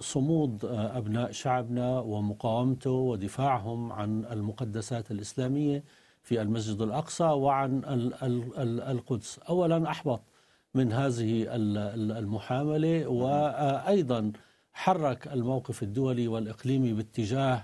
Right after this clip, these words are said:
Speaker 1: آه، آه، ضبط ال-، ال-، ال-، ال-، ال-، الوضع، آه، حتى لا يتفجر وتكون نتائجه وخيمة، لأنه
Speaker 2: نعم.
Speaker 1: إسرائيل واضح تقود، آه، إلى، آه، الأزمة، إلى حرب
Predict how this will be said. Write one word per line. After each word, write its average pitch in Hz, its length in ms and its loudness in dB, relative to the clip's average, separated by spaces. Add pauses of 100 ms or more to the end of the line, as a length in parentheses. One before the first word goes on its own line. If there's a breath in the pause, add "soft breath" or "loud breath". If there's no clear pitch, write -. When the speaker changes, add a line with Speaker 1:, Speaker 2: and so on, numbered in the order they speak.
(100)
Speaker 1:
آه، 104 420 -4
آه، 110 220 -2
ضبط 151 720 -2
ال-، 113 240 2
ال-، 110 460 0
ال-، 107 360 -2
ال-، 107 640 -4
ال-، 104 80 -8 (520 soft breath)
الوضع، 139 680 2
آه، 120 360 -2
حتى 147 360 -4
لا 127 180 2
يتفجر 143 640 0
وتكون 139 1000 2 (440 soft breath)
نتائجه 120 560 2
وخيمة، 143 500 0
لأنه 156 300 4
Speaker 2:
نعم. 127 60 2
Speaker 1:
إسرائيل 123 440 2
واضح 131 360 0
تقود، 127 540 0 (100)
آه، 123 120 0
إلى، 139 240 0
آه، 127 560 0
الأزمة، 131 500 2
إلى 117 380 0
حرب 135 420 0